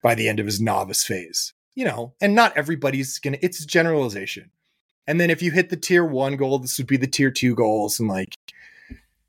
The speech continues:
and the, but so it's like, you should be able, by the end of your first, like, six months of tra-, six months to a year of training,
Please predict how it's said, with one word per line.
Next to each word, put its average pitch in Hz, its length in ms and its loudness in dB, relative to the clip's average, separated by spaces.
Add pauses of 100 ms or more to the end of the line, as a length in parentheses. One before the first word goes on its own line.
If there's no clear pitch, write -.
(460)
and 175 380 4 (680)
the, 165 360 -4
but 220 200 4
so 220 220 4
it's 220 180 0
like, 202 180 4
you 190 100 0
should 185 180 -4
be 202 120 6
able, 196 200 4
by 175 240 4
the 180 180 4
end 208 160 6
of 175 120 2
your 170 420 0
first, - 500 -2
like, 135 240 4 (160)
six - 460 -2
months 143 300 0
of 135 80 -10
tra-, 131 220 -6
six - 300 0
months 185 180 2
to 156 140 4
a 123 40 2
year 120 340 0
of 110 100 0
training, 107 680 -4